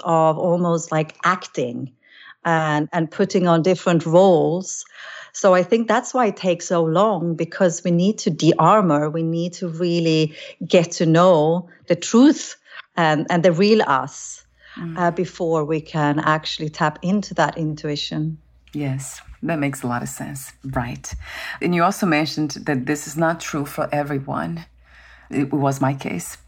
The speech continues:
Speaker 2: of not tapping into that inner knowing for a long time, taking, um,
Speaker 1: Yeah.
Speaker 2: suffering a lot to get there. So for those who tap into their inner knowing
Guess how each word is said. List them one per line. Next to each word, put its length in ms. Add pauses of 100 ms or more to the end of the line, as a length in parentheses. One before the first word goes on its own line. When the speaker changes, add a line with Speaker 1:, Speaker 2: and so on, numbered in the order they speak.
(400)
Speaker 2:
of 160
not 380 (200)
tapping 360
into 180
that 280
inner 200
knowing 320
for 180
a 100
long 240
time, 380 (260)
taking, 560
um, 180
Speaker 1:
Yeah. 340 (200)
Speaker 2:
suffering 720
a 80
lot 340
to 60
get 280
there. 280 (420)
So 400
for 180
those 480
who 440 (540)
tap 240
into 180
their 220
inner 260
knowing 580